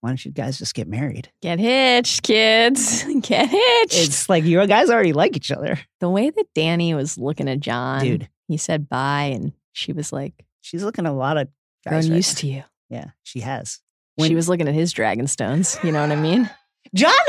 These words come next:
Speaker 1: his ability to shake off, like, that intense fire look from Dany is fucking impressive. Dude, take ten minutes out of
Speaker 2: He
Speaker 1: your
Speaker 2: doesn't
Speaker 1: day.
Speaker 2: have time. He's seen the Night
Speaker 1: I looked into
Speaker 2: King.
Speaker 1: his eyes. <laughs> So, I mean,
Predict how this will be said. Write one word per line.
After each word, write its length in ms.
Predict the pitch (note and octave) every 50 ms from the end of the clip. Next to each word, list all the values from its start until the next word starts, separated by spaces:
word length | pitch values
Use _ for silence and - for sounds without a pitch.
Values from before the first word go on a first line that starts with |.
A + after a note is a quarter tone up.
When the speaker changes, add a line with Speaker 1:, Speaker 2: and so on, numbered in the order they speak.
| - - -
Speaker 1:
his 460 | A#4+ - - G3 F3 - F#4+ G#4 G#4 F4+
ability 440 | D4 C4 G3+ C#4 C4+ C4+ B3+ A#3+ G#3+
to 140 | E3 - E3+
shake 480 | D#3 - - - - - G3+ G3+ G#3+ - - -
off, 320 | C#3+ D3 F3+ G#3+ - -
like, 240 | F#3 F3 D3 C#3 -
that 200 | E3 D3+ C#3 -
intense 460 | C#3+ C#3+ C#3 C#3+ - G3 G3 G#3 G3+ -
fire 500 | - - - - F#3 D#3+ E3 F3+ F3+ E3+
look 280 | D#3+ D3+ D3 F3 F#3 -
from 200 | - - D#3 D3
Dany 400 | C#3+ C#3 C3+ D3 E3+ F#3 F#3 - _ -
is 400 | G#3 G#3+ A3 A3 A3 - - - _ _ _ _ _ _ _ _ _ _ _ _ _ _ -
fucking 280 | B3+ C4+ C#4 - C#4+
impressive. 600 | B3 G#3 E3+ - - F#3+ G3+ G3 - - A2+ - - - - - -
Dude, 320 | D3+ A#3 C4 G#3 E3+ C#3 -
take 260 | - B3+ D4+ E4 - _ _ _ _ _ _
ten 240 | - - B3 B3 A#3+
minutes 300 | G#3+ A3+ A3 G3+ E3 -
out 60 | F#3+ F3
of 40 | E3+
Speaker 2:
He 40 | E3
Speaker 1:
your 60 | D#3+ - B3
Speaker 2:
doesn't 100 | C4 D#3+
Speaker 1:
day. 120 | - -
Speaker 2:
have 200 | - C#4 C4+ - -
time. 340 | - F#4 D4+ E4+ F4 D#4+
He's 180 | F4 C#4+ D4 E4
seen 480 | - - - - D4+ D#4 F4 F#4+ F#4+ F#4
the 80 | G4
Night 300 | F4+ E4+ E4 F4 G4+ A#4 A#4+
Speaker 1:
I 80 | A#3+
looked 160 | D4 G#4+ A#4+ A#4
into 120 | G4+ A4+
Speaker 2:
King. 80 | A#4+ A#4+
Speaker 1:
his 180 | - - A4 A#4+ B4 B4 G#4+
eyes. 320 | - - - G4+ - - -
<laughs> 60 | - _ _ - - _ _ _ _ _ _ _ _
So, 260 | - - C#4 C4+ C4
I 140 | - - B3
mean, 180 | B3 B3+ B3